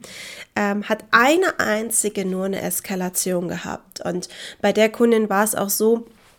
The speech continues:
das war für mich vorhersehbar. Ich hab es mehrfach angesprochen. Sie wollte die Calls nicht nutzen. Sie hat's aber auch über WhatsApp leider nicht genutzt. Und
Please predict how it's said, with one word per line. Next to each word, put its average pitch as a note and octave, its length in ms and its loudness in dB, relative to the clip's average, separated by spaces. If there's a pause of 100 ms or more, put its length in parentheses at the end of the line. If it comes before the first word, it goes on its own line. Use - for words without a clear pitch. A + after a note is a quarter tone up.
(400)
das - 220 -6
war G#3+ 140 4
für G#3+ 120 -4
mich G#3 160 0
vorhersehbar. A3 840 0
Ich G#3 180 -4
hab G3+ 160 -6
es - 80 -6
mehrfach F#3+ 340 -4
angesprochen. G3+ 920 0
Sie F#3 340 -6 (540)
wollte G3+ 240 4
die F3 180 0
Calls G3 460 -2
nicht C#4+ 340 0
nutzen. A#3 800 2
Sie G3 160 -8
hat's G3 220 -6
aber - 180 -6
auch - 60 -8
über G2+ 240 -4
WhatsApp G#3+ 400 -2
leider G3 300 -4
nicht A3+ 320 -2
genutzt. A3 540 -2
Und G3+ 320 -2